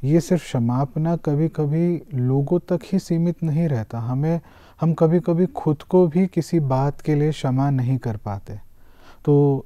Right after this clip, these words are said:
एक साधक को, एक व्यक्ति को ध्यान देना है कि वे खुद को भी क्षमा करे। उसने अगर कोई गलती कर रखी है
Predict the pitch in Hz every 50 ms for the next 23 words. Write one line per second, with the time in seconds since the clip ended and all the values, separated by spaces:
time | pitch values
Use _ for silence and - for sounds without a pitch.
0 | - - 143 139 135 - - - - - 127 127 139 143 135 - 165 156 - -
1 | - 123 123 127 135 139 131 - 127 117 123 - - - 143 131 - 135 123 110
2 | 101 107 120 123 135 147 143 120 113 104 104 104 104 107 104 104 104 104 120 151
3 | 180 180 - - - - - - - - - - 131 117 113 110 110 104 104 120
4 | 143 170 185 - - - - - 143 147 135 - - - - 139 127 120 113 104
5 | 104 117 156 180 185 - - 139 120 117 120 120 117 - - 113 107 104 107 110
6 | - 139 143 127 110 - - 127 123 120 110 117 117 110 - 123 117 110 107 110
7 | 107 110 - - 117 - - - 135 156 156 147 127 - - - 117 110 107 107
8 | 104 104 113 143 165